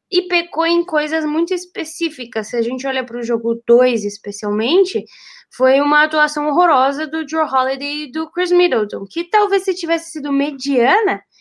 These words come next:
teria garantido uma vitória, né, pro Bucks. Então, não foi necessariamente uma falta de talento ou de, de coerência, de aptidão do time como um todo. Foi realmente,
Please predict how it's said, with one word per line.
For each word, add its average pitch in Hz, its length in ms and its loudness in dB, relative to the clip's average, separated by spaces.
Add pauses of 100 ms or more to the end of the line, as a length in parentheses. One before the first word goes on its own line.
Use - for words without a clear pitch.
(380)
teria 320 260 2
garantido 349 420 0
uma 320 140 2
vitória, 269 520 0
né, 220 160 -6 (320)
pro 226 140 -6
Bucks. 202 320 -6 (340)
Então, 302 320 -2
não 320 200 4
foi 330 200 -2
necessariamente 269 1160 -2
uma 233 240 0
falta 240 380 -2
de 233 180 -6
talento 233 720 0 (360)
ou 240 280 4
de, 220 1200 0 (320)
de 226 140 -8
coerência, 220 960 -4
de 180 320 -10
aptidão 208 540 -4
do 226 120 0
time 226 280 -4
como 233 260 2
um 277 120 -2
todo. 226 380 0 (100)
Foi 202 120 -4
realmente, 214 600 -2